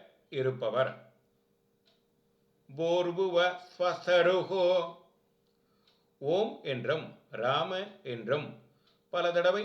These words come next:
சொல்லும் போதே ஒரு நாதம் கேட்கும்.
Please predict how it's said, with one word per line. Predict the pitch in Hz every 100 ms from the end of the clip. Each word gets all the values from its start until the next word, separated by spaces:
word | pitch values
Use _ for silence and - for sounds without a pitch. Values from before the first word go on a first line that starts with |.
| 214 -
சொல்லும் | - 143 190 202
போதே | 117 104 147 139 - _ _ _ _ _ -
ஒரு | 139 123
நாதம் | 104 120 208 165
கேட்கும். | - 104 - 127